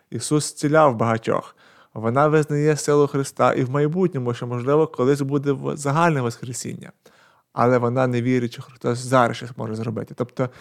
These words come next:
її віра в Христа була дещо обмежена минулим або майбутнім, але не теперішнім.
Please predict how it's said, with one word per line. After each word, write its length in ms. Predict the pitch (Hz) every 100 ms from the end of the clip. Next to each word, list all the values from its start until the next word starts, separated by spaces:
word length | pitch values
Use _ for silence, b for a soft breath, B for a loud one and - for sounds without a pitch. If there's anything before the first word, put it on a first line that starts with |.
| B B
її 320 | 123 131 143
віра 340 | 113 151 139 117
в 40 |
Христа 360 | 123 127 - 160
була 220 | 135 147
дещо 460 | 147 151 - 151 -
обмежена 720 | 127 127 160 151 120 107 110
минулим 580 | 120 120 143 175 233 220 b b b b
або 180 | 104
майбутнім, 560 | 120 131 123 113 - - - _ _ _ _ _ _ _ -
але 180 | 120 117
не 120 | 110
теперішнім. 640 | 117 110 107 - - -